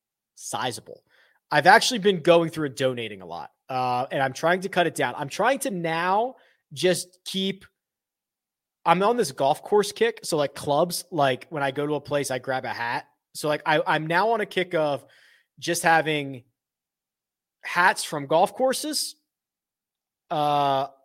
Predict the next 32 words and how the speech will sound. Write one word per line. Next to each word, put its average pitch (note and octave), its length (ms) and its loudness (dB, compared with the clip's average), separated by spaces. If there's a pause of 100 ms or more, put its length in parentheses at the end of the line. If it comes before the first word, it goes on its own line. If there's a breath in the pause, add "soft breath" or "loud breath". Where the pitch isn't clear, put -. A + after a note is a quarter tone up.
(2000)
and D#3+ 160 4
then, C#3+ 320 -2
of E3+ 180 -12
course, B2+ 220 -8
this A2+ 120 -14
Travis G2+ 340 -14
Matthew - 260 -20
hat. - 100 -20 (1160 soft breath)
But, D#3+ 320 0
uh, D#3+ 160 -6
it's, - 240 -6
it's - 240 -6
too B2 140 -12
big. F2 280 -14 (380)
I D#3 80 2
don't F#3 140 6
even E3+ 160 4
wear C3 180 2
half G#2+ 220 -12
of - 100 -20
them. - 120 -20 (220)
Not D#3 220 4
even C3 160 -4
half. G#2+ 160 -8
I - 40 0
don't D3 100 -2
even C3+ 100 -4
wear A#2 140 -4
seventy-five G#2+ 360 -12
percent - 200 -20
of F#2 60 -20
them. - 80 -20